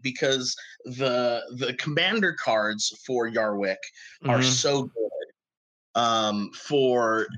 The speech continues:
Speaker 1: adding abilities like Sundering, Critical Blow, all of that, but it's not for melee attacks. You can get a Critical Blow on a ranged attack with his cards.
Speaker 2: Right.
Speaker 1: So, uh,
Speaker 2: Yeah, it's
Speaker 1: so
Speaker 2: a mighty enhancement. Yeah, jeez.
Speaker 1: Yeah, exactly. So you've got all of those things,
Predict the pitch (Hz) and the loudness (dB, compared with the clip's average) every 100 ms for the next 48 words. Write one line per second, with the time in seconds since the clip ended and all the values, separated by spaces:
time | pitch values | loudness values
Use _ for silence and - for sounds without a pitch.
0 | - 131 135 139 131 120 120 131 117 131 | -6 -2 0 0 -2 -4 -4 -4 -2 -2
1 | 131 127 120 120 113 123 117 - 131 127 | 0 -2 -4 -6 -6 -6 -2 0 0 0
2 | 117 113 107 107 - 127 127 117 117 117 | 0 0 -2 -2 -2 0 0 0 2 4
3 | 113 110 110 - - 127 131 120 117 113 | 6 4 0 -10 0 2 4 2 2 0
4 | - - - 143 143 - 156 160 - 139 | -2 -6 0 2 2 2 0 0 -2 0
5 | 151 202 123 101 - 76 - - - - | 2 2 0 0 -2 -6 -6 -8 -8 -8
6 | - 202 202 175 139 - 165 151 143 127 | -4 -2 0 0 0 0 0 0 0 2
7 | 160 143 117 107 135 147 127 113 - 160 | 2 2 0 0 0 0 -2 -4 -4 -4
8 | - 120 113 107 - 170 - - - - | -6 -4 -4 -4 -4 -6 -6 -8 -8 -2
9 | 110 110 101 85 - _ _ _ - - | 2 2 2 0 -6 _ _ _ -20 -12
10 | - - 160 139 131 123 - _ - - | -2 2 4 4 4 2 -2 _ -20 -20
11 | 64 - 110 147 123 92 - - 107 117 | -16 -4 0 0 2 0 0 0 2 2
12 | 117 107 110 113 - 92 87 98 117 113 | 0 -2 -2 -4 -6 -12 -10 -6 -4 -4
13 | 82 - 113 113 202 226 147 - 143 170 | -6 -6 -6 -4 -2 0 0 -2 -2 -2
14 | 170 180 170 151 143 147 151 156 160 139 | -2 -2 0 0 0 0 0 2 2 2
15 | 135 151 151 - 120 | 2 4 2 0 -2